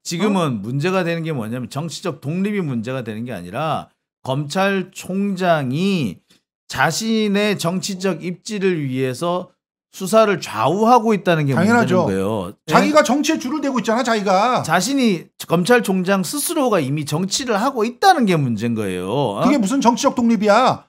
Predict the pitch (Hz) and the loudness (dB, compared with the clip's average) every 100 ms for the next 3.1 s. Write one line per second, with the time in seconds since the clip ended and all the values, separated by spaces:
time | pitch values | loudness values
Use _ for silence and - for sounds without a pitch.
0 | _ 180 220 - - 294 - 220 226 220 | _ 2 4 4 2 4 2 2 2 2
1 | 247 226 180 208 214 - - _ 196 208 | 0 0 0 2 2 0 -8 _ 0 2
2 | 147 240 294 240 254 220 170 175 156 135 | 6 6 8 6 8 10 10 8 4 2